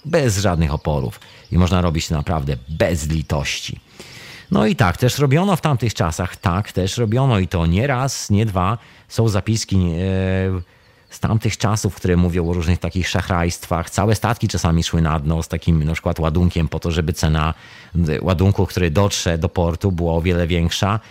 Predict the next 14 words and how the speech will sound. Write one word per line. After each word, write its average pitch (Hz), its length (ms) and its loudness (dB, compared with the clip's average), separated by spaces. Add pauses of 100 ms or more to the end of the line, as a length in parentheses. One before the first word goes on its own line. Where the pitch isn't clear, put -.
(240)
No, 110 200 4
różne 143 240 2
rzeczy 90 220 -4
się 85 120 -4
działy. 69 340 -2
Także 80 360 -4
od 104 120 -4
początku 180 640 0
jest 127 200 0
tak, 104 260 -2
że 110 100 -2
z - 40 -8
tymi 107 220 4
pieniędzmi 160 640 0